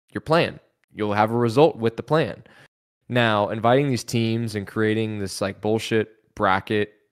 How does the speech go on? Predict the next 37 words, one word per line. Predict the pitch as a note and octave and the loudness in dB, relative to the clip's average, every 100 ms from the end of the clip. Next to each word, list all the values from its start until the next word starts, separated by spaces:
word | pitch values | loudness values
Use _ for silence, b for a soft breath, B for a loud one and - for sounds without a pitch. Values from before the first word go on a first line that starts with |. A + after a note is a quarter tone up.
| _ | _
to | - G#2+ F#2+ F#2 F#2 F#2 F#2 | -4 -2 0 -2 -4 -6 -8
compete, | - F#2 - A2 A2 _ _ - | -12 -10 -4 -4 -4 _ _ -4
and | G#2+ | -2
then | G#2+ | -2
there's | G#2+ F#2+ | -6 -8
still | - - A#2+ | -12 -2 0
the | A2 | 0
real | G2+ A2+ G2+ - _ _ _ _ - | 0 0 0 -8 _ _ _ _ -6
teams | C3 A#2+ A2 | -4 -4 -4
who | G#2+ | -2
aren't | A#2 A2+ | -2 -2
a | |
part | A2+ A2+ | 0 0
of | A2 | 0
that | G#2+ G2 | -2 -2
luxury | A2+ A2 A2+ A2+ | -4 -4 -6 -4
bracket | G#2+ G#2 G2+ A2 - - | -2 -2 -2 -4 -4 -12
still | - A#2+ | -2 -2
competing | A2+ F#2+ A2+ A2+ A2 | -2 -8 -6 -6 -8
and | G#2 F#2+ - | -10 -14 -10
playing, | A2 A2 A2 A2 A2 | -6 -6 -6 -10 -14
and | G#2+ G2+ | -10 -4
all | G2+ A2 | -2 0
those | A2+ G#2 - | 0 -4 -8
matches | A#2 G#2 G#2+ G2+ | -6 -6 -6 -10
matter. | F#2+ G2 A#2 B2+ B B B _ _ _ _ _ | -8 -6 -6 -6 B B B _ _ _ _ _
I | |
mean, | C#3 C#3 | 0 0
it's | B2+ | 0
just | C3 C3 - | -2 -4 -2
like, | A#2+ A2 - - - _ _ _ _ _ _ _ _ _ _ _ - | -2 -2 -6 -20 -20 _ _ _ _ _ _ _ _ _ _ _ -10
how | A2+ A#2 | 0 0
does | B2+ A2 | 0 -4
that | G#2+ G2+ - _ _ _ _ _ - | -2 -2 -6 _ _ _ _ _ -8
make | G#2 F#2+ | -8 -6
sense? | - F#2 - - - _ _ _ _ _ _ _ _ _ _ _ _ | -8 -10 -10 -20 -20 _ _ _ _ _ _ _ _ _ _ _ _
Um, | F#2 F#2 F2 E2+ D#2 | -10 -8 -8 -12 -16